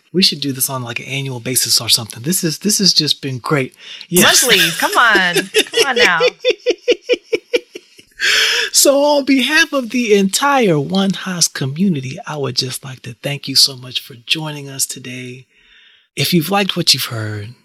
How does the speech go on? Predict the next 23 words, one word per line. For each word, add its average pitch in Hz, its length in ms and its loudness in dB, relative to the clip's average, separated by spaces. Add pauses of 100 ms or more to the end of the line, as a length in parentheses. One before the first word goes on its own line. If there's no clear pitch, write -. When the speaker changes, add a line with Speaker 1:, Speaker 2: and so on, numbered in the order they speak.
(240)
Speaker 1:
if - 280 0
this 180 540 0 (460)
story 151 500 2
resonated 131 680 -6
with 123 280 -10
you, 113 180 -10 (460)
if 123 100 -6
you 123 60 -2
feel 202 280 2
a - 20 4
little 151 180 0
bit 139 200 -10
more 127 160 -6
connected, 113 540 -8 (280)
we'd 131 160 -2
love 131 180 0
for - 140 -4
you 120 200 -6
to 117 240 -10 (460)
like, 127 400 0 (320)
subscribe, 117 880 -4
follow 127 540 -4
us - 360 0